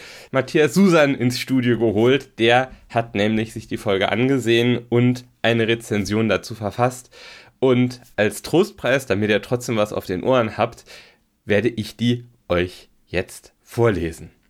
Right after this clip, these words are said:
Und ich sollte vielleicht noch dazu sagen, dass ab sofort, äh, Spoiler folgen. Wir gehen davon aus, dass wenn ihr diesen Podcast hört, dass ihr die Folge schon gesehen habt. Lost in Translation. Matthias schreibt:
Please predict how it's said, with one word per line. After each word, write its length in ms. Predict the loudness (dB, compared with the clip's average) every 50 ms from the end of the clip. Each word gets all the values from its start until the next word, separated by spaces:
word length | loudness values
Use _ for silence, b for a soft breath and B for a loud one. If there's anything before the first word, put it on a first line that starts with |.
| _ _ _ _ _ _ _ _ _ _ _ -2
Und 120 | 0 0 0
ich 160 | 0 -2 0
sollte 260 | 2 2 2 2 0
vielleicht 440 | -4 -2 0 0 0 0 -2 -4 -2
noch 180 | -2 -2 0
dazu 340 | 0 -2 -2 -2 -2 -6 -4
sagen, 540 | 0 2 2 2 2 2 0 -2 -6 -6 -4
dass 400 | -4 -6 -6 -6 -10 -14 -16 -14 _ -2
ab 200 | -2 -2 -2 -4
sofort, 600 | -8 -6 -2 0 2 2 2 2 0 -4 -16 -8 -2
äh, 180 | 0 0 0 -2
Spoiler 520 | -4 -8 -2 2 2 4 4 4 2 2
folgen. 400 | 0 0 2 2 2 0 -2 -6 -18 _ _ _ -2
Wir 100 | -2 0
gehen 220 | 2 2 2 2 4
davon 240 | 2 0 0 -2 -4
aus, 140 | -4 -4
dass 160 | -4 -8 -10 -6
wenn 160 | -4 -2 -2
ihr 60 | -4
diesen 200 | -4 -6 -10 -10
Podcast 520 | -12 -16 -16 -10 -8 -8 -8 -8 -8 -6
hört, 200 | -4 -4 -4 -6 -10 B B B B
dass 160 | B -12 -10
ihr 80 | -8 -8
die 80 | -8 -8
Folge 300 | -8 -8 -8 -6 -8 -8
schon 240 | -10 -8 -6 -4
gesehen 340 | -4 -4 -4 -4 -8 -10 -14 -18 -12
habt. 260 | -6 -6 -6 -6 -6 -14 -18 _ _ _ _ _ _ _ _ _ _ _ _ _ _ _ _ -10
Lost 560 | -4 -2 0 0 -2 -4 -14 -18 -20 -20 _ _ _ -8 -6
in 120 | -6 -6
Translation. 760 | -2 -2 -2 -2 -2 -2 0 2 2 0 0 -4 -10 -12 -16 -20 _ _ _ _ _ _ _ _ _ _ _ _ _ _ _ _ _ _ _ _ _ _ _ _ _ _
Matthias 480 | -2 -2 -2 -2 0 0 0 0 0 -2
schreibt: 460 | -4 -6 -6 -6 -8 -14 -16 -20 -20